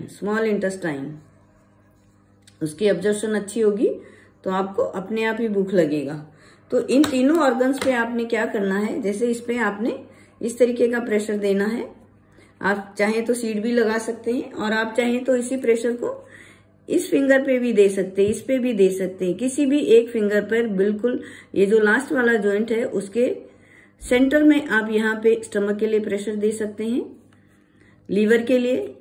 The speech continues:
यहाँ पे ये, ये सारा हिस्सा, ये सारा हिस्सा, इन चारों में से एक एक, एक एक दिन आपने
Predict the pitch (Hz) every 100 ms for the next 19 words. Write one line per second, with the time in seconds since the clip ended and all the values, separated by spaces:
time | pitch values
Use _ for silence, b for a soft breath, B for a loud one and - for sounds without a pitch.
0 | - 196 220 233 240 262 302 - - _
1 | _ _ _ _ - 208 233 220 233 240
2 | 220 226 233 - 226 277 320 208 214 220
3 | 220 233 220 - 311 392 208 214 202 220
4 | 226 240 226 202 226 220 208 208 202 214
5 | 196 208 320